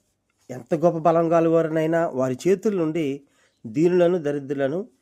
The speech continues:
విడిపించేటువంటి దేవుడు ఆయనే అనేటువంటి విషయాన్ని అక్కడ మనం చూస్తూ ఉన్నామండి. దేవుని యొక్క వాక్యంలో ఇలా రాయబడుతున్నటువంటి మాటల్లో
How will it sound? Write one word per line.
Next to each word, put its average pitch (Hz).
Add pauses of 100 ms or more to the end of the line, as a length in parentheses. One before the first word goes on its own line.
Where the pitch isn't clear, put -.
(220)
విడిపించేటువంటి 165
దేవుడు 139
ఆయనే 135 (180)
అనేటువంటి 127
విషయాన్ని 117 (380)
అక్కడ 113
మనం 120 (120)
చూస్తూ 127
ఉన్నామండి. 107 (1000)
దేవుని 151
యొక్క 160
వాక్యంలో 139
ఇలా 123 (120)
రాయబడుతున్నటువంటి 127
మాటల్లో 113